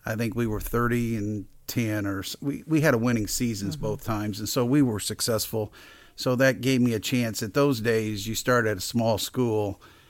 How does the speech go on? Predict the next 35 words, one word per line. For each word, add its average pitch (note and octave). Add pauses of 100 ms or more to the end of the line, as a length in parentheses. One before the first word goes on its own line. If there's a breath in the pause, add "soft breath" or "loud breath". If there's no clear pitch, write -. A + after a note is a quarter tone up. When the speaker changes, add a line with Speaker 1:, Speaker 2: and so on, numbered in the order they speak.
(260 soft breath)
Speaker 1:
and A2+
if G#2+
you A2
won, B2+
you A2+
got A2
to A2
move A2+
up A2
to G#2+
the G#2
next B2
size. G#2+
And G#2+
if -
Speaker 2:
Yeah. -
Speaker 1:
you A2+
won, A#2
you A2
got G#2+
to -
the G#2
next A2
size. G#2
And G#2+
nobody A#2+
got G#2+
to A#2
go, G#2
like, G2+
to -
Jeffersonville G2+
at F2+
twenty-five. G2
You, G#2+